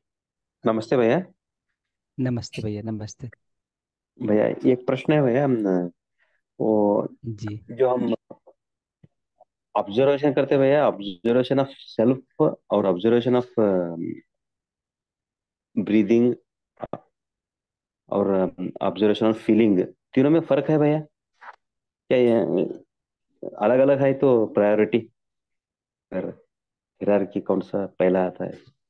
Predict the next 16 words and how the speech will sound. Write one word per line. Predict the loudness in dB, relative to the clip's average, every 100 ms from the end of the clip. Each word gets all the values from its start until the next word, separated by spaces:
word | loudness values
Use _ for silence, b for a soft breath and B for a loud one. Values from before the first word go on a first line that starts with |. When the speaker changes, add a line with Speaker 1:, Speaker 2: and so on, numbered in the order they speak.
| _ _ _ _ _ -2
Speaker 1:
सभी | 2 4
एक | 2 -2 0 0 2
ही | 2
है | 2
मैं | 2 0 0
सेल्फ | -2 -2 -2
एक्सप्लोरेशन | -2 0 0 2
में | 0 -2
देखिए | -8 _ _ _ _ -6 -2
तो। | -2 -6 -16 _ _ _ _ _ _ _ _ _ _ _ _ _ _ _ _ _ _ _ _ _ _ _
Observation | -6 0 0 0 -4
of |
self, | 0 0 0 -4 -2
observation | 0 2 0 0
of | -2 -4 _ _ _ _ _ _ _ _ _ _ _ _ _ -2
feeling, | 0 4 2